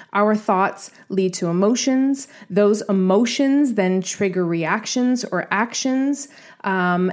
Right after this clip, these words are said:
and so it, it, that's the whole starting point from there. So you have to have set a,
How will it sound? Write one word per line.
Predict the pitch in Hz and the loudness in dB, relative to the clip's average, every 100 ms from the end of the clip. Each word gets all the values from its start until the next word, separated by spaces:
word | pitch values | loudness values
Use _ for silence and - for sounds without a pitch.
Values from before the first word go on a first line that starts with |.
| - | 0
and | 220 220 | 0 0
so | 233 214 | 0 0
it, | 233 233 | 0 0
it, | - 208 | 0 0
that's | 208 226 233 | 0 0 -2
the | 233 | -2
whole | 196 220 233 | 0 2 0
starting | 240 - 233 240 240 | -2 -4 -2 0 -2
point | 240 196 175 | -2 -6 -6
from | - 185 196 | -6 -4 -2
there. | 214 139 170 - - - | -2 -2 -6 -12 -20 -18
So | - 220 202 - - _ _ | 0 2 2 -2 -18 _ _
you | - 247 | -2 0
have | 277 - 285 285 - | 0 -2 -4 -4 -6
to | - 254 220 208 202 - _ | -6 -2 0 0 -2 -8 _
have | - 226 208 | -10 -4 -4
set | - - 247 185 - - | -4 -4 -2 -2 -4 -6
a, | 190 185 | -4 -6